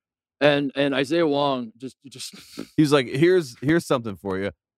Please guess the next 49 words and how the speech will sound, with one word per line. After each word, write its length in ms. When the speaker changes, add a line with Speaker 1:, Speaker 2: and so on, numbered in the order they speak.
Speaker 2:
Bang. 320
Speaker 1:
He 80
had 140
the 80
one 200
finish 320
over. 280
He 160
took, 180
he 80
just 120
went 180
right 160
at 100
Walker 300
Kessler 480
and, 100
and 220
finished 280
over 180
him 160
too. 180
And 80
I 20
was 100
like, 140
"This 140
dude, 240
like, 260
the, 240
the, 80
that, 220
that 320
matters." 420
Like, 140
that, 200
the, 220
the 160
psychological 720
part 240
of 80
that 160
of 80
Au-, 60
Auburn's 500
like, 180
"Wait 140
a 60
second, 380